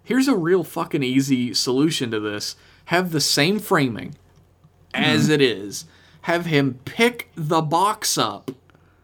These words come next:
Speaker 2: And
Speaker 1: and
Speaker 2: look at
Speaker 1: hold
Speaker 2: it.
Speaker 1: it while
Speaker 2: Yeah.
Speaker 1: he's reading the <laughs> notes.
Speaker 2: Yeah, have him hold it. Yeah.
Speaker 1: It was
Speaker 2: Yeah.
Speaker 1: just, uh, I don't know. I know most people don't give a fuck about the cinematography in a daytime drama show,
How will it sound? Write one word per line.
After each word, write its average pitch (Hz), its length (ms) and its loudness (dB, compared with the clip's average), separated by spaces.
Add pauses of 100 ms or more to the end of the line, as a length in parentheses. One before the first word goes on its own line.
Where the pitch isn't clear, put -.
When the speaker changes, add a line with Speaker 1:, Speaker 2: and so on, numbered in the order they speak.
(260)
Speaker 2:
And 131 140 4
Speaker 1:
and 123 80 2
Speaker 2:
look 143 160 2
at - 80 0
Speaker 1:
hold 220 340 2
Speaker 2:
it. 113 80 0
Speaker 1:
it - 300 -14
while 151 240 2
Speaker 2:
Yeah. 110 60 4
Speaker 1:
he's 151 160 0
reading 156 380 2
the 135 60 2
<laughs> - 360 -4
notes. - 420 -10
Speaker 2:
Yeah, 170 200 0
have 123 260 -2
him 117 100 2
hold 123 240 0
it. - 220 -6
Yeah. 113 300 0 (1120)
Speaker 1:
It 196 80 2
was 202 160 2
Speaker 2:
Yeah. 202 100 2
Speaker 1:
just, 196 220 0
uh, 151 440 0 (160)
I 170 120 -4
don't 170 200 0
know. 123 120 2
I 135 120 4
know 160 160 2
most 135 240 4
people 135 240 0
don't 117 180 0
give 110 160 0
a 107 80 -6
fuck - 480 -2
about 107 280 -8
the 113 60 -10
cinematography 104 1300 -2
in 101 560 -2
a 98 180 -6
daytime 107 720 -2
drama 107 420 -4
show, 120 480 0